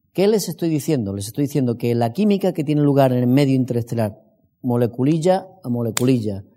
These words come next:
choque a choque, se van generando, es como el que, el que ahorra, pela, pela. Pues se van generando comple-, eh, sistemas quim-, eh, materiales químicos cada vez más complejos, y esos materiales químicos cada vez más complejos se van a reorganizar entre todos ellos.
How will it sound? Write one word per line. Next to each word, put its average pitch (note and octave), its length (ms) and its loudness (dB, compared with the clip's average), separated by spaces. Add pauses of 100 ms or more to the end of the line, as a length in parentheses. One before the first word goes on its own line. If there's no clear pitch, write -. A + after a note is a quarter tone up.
(240)
choque E3 560 0
a A2 100 -8
choque, G#2+ 500 -2 (300)
se - 180 -10
van C3+ 180 0
generando, C#3+ 680 0
es C3 140 -6
como C#3 240 0
el A#2 60 -6
que, A2+ 340 -4
el A2 180 -8
que G#2+ 100 -8
ahorra, C#3 540 0 (400)
pela, B2 260 2
pela. F#2+ 300 -8 (920)
Pues A#2+ 200 0
se A#2 80 -2
van A#2+ 160 0
generando B2 460 -2
comple-, B2+ 440 -4
eh, A2 140 -6
sistemas B2 440 -6
quim-, D3 320 -6
eh, G#2+ 260 -4 (120)
materiales A2 640 -2
químicos C#3 320 -4
cada G#2+ 160 -4
vez A#2+ 100 0
más A#2+ 140 -2
complejos, A2+ 540 -6
y - 20 -16
esos B2 160 -6
materiales B2 320 -2
químicos B2 320 -4
cada G2+ 160 -10
vez G#2+ 100 -6
más A#2+ 120 -6
complejos C3+ 500 -6 (240)
se - 160 -12
van B2+ 280 -2
a C3 120 -2
reorganizar G#2+ 580 -4
entre C3 200 -4
todos A#2 340 -4
ellos. F#2+ 300 -10